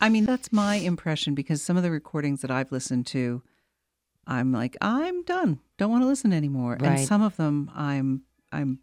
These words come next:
Speaker 1: just
Speaker 2: Blown
Speaker 1: wanna hear
Speaker 2: away.
Speaker 1: what the next note is gonna be, because you don't necessarily know. It's, it's amazing. So I suspect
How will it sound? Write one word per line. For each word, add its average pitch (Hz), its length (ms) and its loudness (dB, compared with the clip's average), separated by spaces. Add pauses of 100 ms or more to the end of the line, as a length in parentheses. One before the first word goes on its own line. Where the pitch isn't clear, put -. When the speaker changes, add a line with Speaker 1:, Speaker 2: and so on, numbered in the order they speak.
Speaker 1:
just - 180 -6
Speaker 2:
Blown 147 240 4
Speaker 1:
wanna 139 120 0
hear 131 120 4
Speaker 2:
away. - 60 2
Speaker 1:
what 135 140 0
the 139 80 -2
next - 500 -4
note 135 380 0
is 131 160 -8
gonna 127 180 0
be, 120 280 -4
because 123 500 -4 (540)
you 139 100 0
don't 120 160 0
necessarily 110 600 -4
know. 98 200 -4
It's, - 220 -6
it's 156 160 -2
amazing. 131 480 0
So 160 320 0 (400)
I 277 540 0
suspect - 880 -8